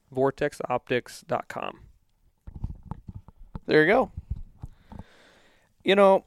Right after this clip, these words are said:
Speaker 2: when I look at what's going on in the country right now as far as wildlife standpoint,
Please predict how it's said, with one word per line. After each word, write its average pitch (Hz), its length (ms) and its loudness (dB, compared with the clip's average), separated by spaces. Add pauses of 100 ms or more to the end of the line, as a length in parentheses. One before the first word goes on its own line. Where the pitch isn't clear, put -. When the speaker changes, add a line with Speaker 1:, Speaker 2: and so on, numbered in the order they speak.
Speaker 2:
when 165 180 2
I 190 80 8
look 185 260 4
at - 100 -4 (340)
what's 147 280 2
going 139 280 2
on 127 260 4
in 123 100 -6
the - 60 -8
country 135 380 -4
right 127 200 2
now 123 260 2
as - 180 -4
far 135 280 2
as 131 160 -6
wildlife 139 640 2
standpoint, 165 680 -4